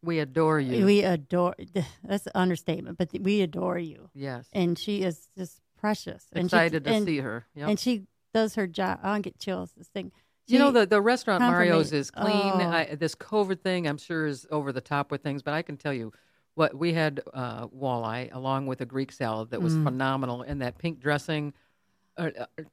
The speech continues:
Speaker 2: Oh.
Speaker 1: it's to live for.
Speaker 2: It
Speaker 1: And it,
Speaker 2: is.
Speaker 1: this restaurant is in a, um, Lake Orion, uh, Oxford boundary line.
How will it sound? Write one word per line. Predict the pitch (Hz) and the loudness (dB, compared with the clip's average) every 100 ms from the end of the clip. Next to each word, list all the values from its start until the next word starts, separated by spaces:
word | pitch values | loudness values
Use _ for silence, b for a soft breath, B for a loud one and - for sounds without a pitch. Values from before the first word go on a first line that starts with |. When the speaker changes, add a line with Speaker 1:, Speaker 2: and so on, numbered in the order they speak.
| _ | _
Speaker 2:
Oh. | 247 208 220 196 | 2 6 6 4
Speaker 1:
it's | 170 131 | 2 0
to | - 151 | -2 2
live | 160 127 | 2 2
for. | - 107 104 110 208 | -2 -8 -6 -4 2
Speaker 2:
It | |
Speaker 1:
And | 180 | 6
it, | 180 170 160 | 6 4 0
Speaker 2:
is. | 175 | 0
Speaker 1:
this | 190 - | 0 2
restaurant | 165 - 156 147 | 2 2 0 2
is | 135 120 | 0 -2
in | 139 131 | -4 -2
a, | 123 123 - | -2 -4 -6
um, | 123 123 127 123 151 | -10 -10 -12 -16 -4
Lake | 151 147 | -2 0
Orion, | 156 147 143 143 139 135 | 2 2 0 -2 -2 -4
uh, | - 123 123 120 | -6 -6 -6 -2
Oxford | 135 - 143 131 127 123 | -2 -2 -4 -2 -2 0
boundary | 135 143 156 | 0 0 -2
line. | 151 156 175 | -2 -4 -6